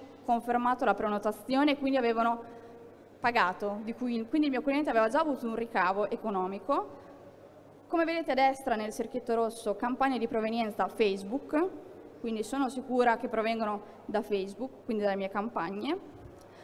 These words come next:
Come vedete sotto, totale prenotazioni di questa ricerca, dodicimila euro e trecentonovantanove e cinquanta, quindi sono quasi dodicimilaquattro. Ok, quindi praticamente io adesso so che di quelle settecentotto richieste di preventivo ne ho chiuse dodici,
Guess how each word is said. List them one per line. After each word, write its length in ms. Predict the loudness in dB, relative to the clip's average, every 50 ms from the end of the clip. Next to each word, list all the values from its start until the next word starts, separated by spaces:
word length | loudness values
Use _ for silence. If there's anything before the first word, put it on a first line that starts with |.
| -20 -20 -20 -20 -20 -20 -20 -20 -20 -20 -20 -20 -20 -20 -6 0
Come 180 | 4 6 8
vedete 300 | 10 10 10 8 8 4
sotto, 540 | 2 4 4 4 4 2 2 2 2 2 2
totale 380 | 0 -2 0 4 4 6 4 4
prenotazioni 580 | 2 2 2 2 2 0 0 2 2 2 4 2
di 140 | 0 0
questa 240 | 2 2 2 2 2
ricerca, 520 | 0 0 2 2 2 2 2 2 2 2 2
dodicimila 800 | 2 2 2 2 0 -2 0 2 2 4 4 6 6 6 6 6
euro 200 | 6 4 4 2
e 40 |
trecentonovantanove 800 | 0 -2 -4 -4 -4 -4 -2 0 0 0 0 0 0 0 0 -2
e 40 | -4
cinquanta, 600 | -6 -8 -4 -2 -2 0 0 0 0 0 -2 -2 -4 -10 -16 -18 -18 -18 -18 -18 -18 -20 -20 -20 -20 -20 -20 -20 -20 -20 -18 -10
quindi 180 | -6 -6 -6 -6
sono 220 | -6 -8 -8 -4
quasi 260 | 0 0 0 0 0
dodicimilaquattro. 1040 | 0 0 0 0 -2 -2 0 0 0 2 2 0 -2 -2 -4 -8 -8 -8 -10 -14 -20 -20 -20 -20 -20 -20 -20 -20 -20 -20 -20 -20 -20 -20 -20 -20 -20 -20 -20 -20 -20 -20 -20 -20 -20 -20 -2 0
Ok, 760 | 2 2 2 2 4 4 4 4 2 -2 -6 -10 -14 -10 -2
quindi 260 | 0 2 4 4 4
praticamente 640 | 2 2 0 0 0 2 2 2 2 2 0 0 -2
io 140 | 2 2 4
adesso 300 | 4 4 2 0 -4 -6
so 240 | -4 -2 -2 -2 -2 -2
che 220 | -4 -6 -6 -6
di 120 | -8 -10 -6
quelle 240 | -4 -2 -2 -2 -2
settecentotto 840 | -2 -4 -2 -2 -4 -4 -4 -2 -2 0 2 4 4 4 4 4 4
richieste 380 | 2 4 2 0 -2 -2 -4 -6
di 100 | -4 -2
preventivo 1000 | 0 0 0 0 0 -4 -4 -6 -6 -8 -6 -2 -2 0 -2 -2 -4 -10 -10 -6 -2
ne 120 | 0 0
ho 60 | 0
chiuse 300 | 0 -2 2 2 2 4
dodici, 640 | 4 4 2 2 0 -2 -6 -8 -4 0 0 0